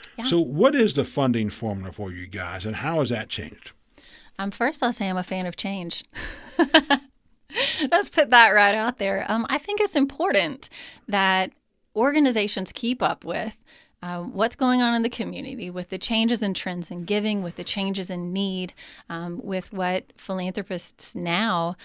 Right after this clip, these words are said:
Speaker 1: are looking into, those people who give, those donors, but also in investing and engaging and building the next generation of philanthropists. And,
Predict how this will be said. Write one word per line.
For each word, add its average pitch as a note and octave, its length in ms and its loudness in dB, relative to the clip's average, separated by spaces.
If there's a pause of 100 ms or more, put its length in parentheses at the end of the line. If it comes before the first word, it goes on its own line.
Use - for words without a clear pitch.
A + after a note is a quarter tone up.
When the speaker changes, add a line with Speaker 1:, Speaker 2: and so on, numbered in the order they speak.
(200)
Speaker 1:
are E3+ 240 0
looking F3+ 380 -4
into, G3+ 340 0
those F#3 240 -2
people G3+ 300 -4
who F#3+ 120 0
give, F#3 320 -2
those F3 240 -4
donors, F3+ 460 -4
but F#3+ 160 -4
also F#3 600 -4
in F3 340 -6
investing F#3 540 -2
and E3 80 -2
engaging E3+ 480 -4
and E3+ 100 -6
building F#3+ 320 -4
the E3+ 100 -6
next E3+ 360 -6
generation E3+ 520 -2
of - 80 -8
philanthropists. D3 800 -10
And, F3+ 380 -8